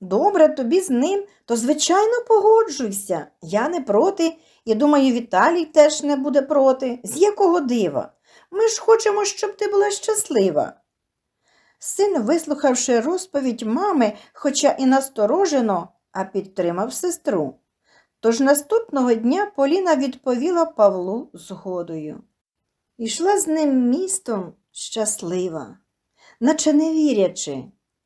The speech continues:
що не сама. Згодом вони залишили квартиру дітям і переїхали на батьківщину Поліни у село.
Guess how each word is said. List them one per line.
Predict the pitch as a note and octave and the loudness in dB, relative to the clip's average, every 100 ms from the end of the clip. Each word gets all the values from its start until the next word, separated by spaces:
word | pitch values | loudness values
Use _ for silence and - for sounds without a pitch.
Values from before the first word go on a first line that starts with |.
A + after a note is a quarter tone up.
| _ | _
що | - - - D#4+ | -14 -14 -4 0
не | C4+ | 0
сама. | - - D#3+ B2+ G#2 - _ _ _ _ _ - - - | -2 -6 -10 -10 -12 -18 _ _ _ _ _ -20 -18 -8
Згодом | A3+ D#4+ A4 A#4 F#4+ B3+ | 0 4 4 4 4 2
вони | A#3+ B3+ D#4+ | 0 0 -2
залишили | C4 A3+ A3+ - D4+ C#4 | -2 -2 -2 -2 -2 -2
квартиру | A3 G3+ G3+ A#3+ A3 | 0 0 0 -4 -4
дітям | G3 A3+ F#4+ - G3+ - | -4 -2 -2 0 -4 -4
і | A3 | -8
переїхали | A3 A#3 A3+ D#4 G4+ G4+ E4+ D#4 | -4 -2 0 0 -2 -2 0 2
на | A#3+ | 2
батьківщину | G3 G3 D4 - B3+ B3 - A3+ A3+ | 2 2 0 -4 -10 -8 -4 -2 -2
Поліни | A3 G3 F3+ G#3 G3+ | -2 -2 -2 -4 -6
у | G#3+ | -10
село. | G3+ - G3 D#3 C3 | -8 -6 -4 -4 -6